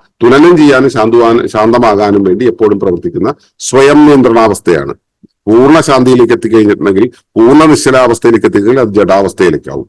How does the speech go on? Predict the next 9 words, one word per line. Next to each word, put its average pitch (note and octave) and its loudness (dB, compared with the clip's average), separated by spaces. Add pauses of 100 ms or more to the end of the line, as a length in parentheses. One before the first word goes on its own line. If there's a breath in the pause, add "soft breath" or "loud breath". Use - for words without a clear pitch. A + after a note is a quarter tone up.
(300)
അപ്പോ B2 -4
ആ C#3 0
ജഡാവസ്ഥയല്ല C#3+ 2
വേണ്ടത്, C3 0 (800)
ആ, A#2+ 2
തിരിച്ചാണ് D3+ 2
വേണ്ടത് A#2+ 0
എന്ന് A2+ 2
കാണിച്ചുകൊണ്ട് F2 -4